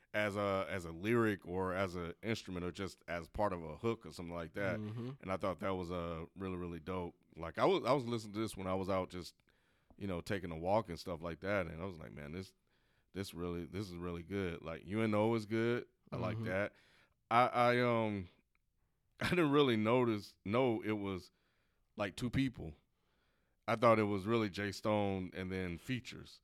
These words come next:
Speaker 2: Oh,
Speaker 1: Yeah,
Speaker 2: yeah,
Speaker 1: ju-,
Speaker 2: yeah, yeah. It was
Speaker 1: but
Speaker 2: and
Speaker 1: it was,
Speaker 2: Pac-Man.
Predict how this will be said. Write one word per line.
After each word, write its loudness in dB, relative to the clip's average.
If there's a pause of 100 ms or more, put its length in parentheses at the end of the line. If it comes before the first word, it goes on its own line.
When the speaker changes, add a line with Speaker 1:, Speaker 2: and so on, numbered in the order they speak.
(240)
Speaker 2:
Oh, 12
Speaker 1:
Yeah, 8
Speaker 2:
yeah, 10
Speaker 1:
ju-, 12
Speaker 2:
yeah, 12
yeah. 10
It 12
was 8
Speaker 1:
but 10
Speaker 2:
and 10
Speaker 1:
it 8
was, 10
Speaker 2:
Pac-Man. 8